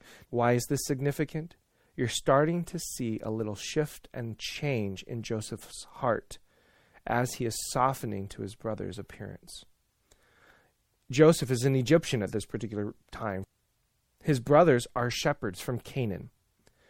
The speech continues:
Now, the Bible has shared this with us, and we know this from hi-, from historical records, that shepherds were detestable to the Egyptians. They were considered dirty. They were not considered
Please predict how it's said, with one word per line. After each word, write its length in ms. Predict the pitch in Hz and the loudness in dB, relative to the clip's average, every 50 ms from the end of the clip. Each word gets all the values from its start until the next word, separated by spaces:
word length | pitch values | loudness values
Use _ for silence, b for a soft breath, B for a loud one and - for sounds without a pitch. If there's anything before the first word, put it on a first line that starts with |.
| b b b | b b b
Now, 120 | - 135 120 | -2 0 2
the 80 | 117 | 2
Bible 320 | 113 127 135 160 175 156 135 | 4 8 8 8 8 8 8
has 260 | 123 113 107 - - - - _ | 8 6 4 -2 -8 -14 -18 _
shared 440 | - - - 123 110 110 101 101 - _ | -8 -4 -2 0 0 0 0 -2 -8 _
this 340 | - 113 117 107 - - - | -6 -4 -4 -4 -4 -4 -4
with 220 | 113 104 - - | -4 -4 0 0
us, 200 | 120 135 143 - | 0 0 0 -2
and 100 | 120 110 | -2 -2
we 80 | 110 110 | -2 0
know 120 | 107 104 | 0 -2
this 140 | 101 104 - | -2 -4 -6
from 160 | - 113 107 | -8 -8 -8
hi-, 120 | 110 113 117 - | -8 -8 -10 -10
from 200 | - - 123 110 | -10 -8 -6 -4
historical 480 | 110 110 - - 131 139 143 - 123 107 | -4 -6 -4 -2 0 -2 0 0 -2 -2
records, 300 | 104 95 - 113 - B B B B B B | -2 -2 -4 -6 -6 B B B B B B
that 160 | - 139 120 | -4 -2 -2
shepherds 400 | - - 170 175 - 175 131 - | 2 2 2 2 2 0 0 0
were 120 | 127 117 | -2 -2
detestable 640 | 107 98 107 - - - 139 127 - - 113 107 101 | -2 -4 -6 -4 -2 0 0 0 -2 -6 -6 -6 -6
to 120 | - - 110 | -6 -6 -6
the 140 | 104 107 | -4 -4
Egyptians. 420 | 104 95 - 113 - - - 98 - | -4 -4 -4 -8 -8 -8 -10 -6 -4
They 140 | 120 110 107 | -2 -2 0
were 160 | 110 110 104 | 0 -2 -4
considered 480 | - - 110 - - 117 - 107 95 | -4 -6 -6 -6 -6 -6 -6 -6 -2
dirty. 360 | - 123 117 117 117 117 113 110 B B B B B - | 0 0 2 2 2 0 0 -2 B B B B B -4
They 80 | 139 | -2
were 100 | 127 127 | 0 2
not 200 | 135 143 139 - | 4 4 4 2
considered 560 | - 143 135 - - - 131 117 120 117 107 | 2 -4 -4 -2 0 0 2 4 2 2 0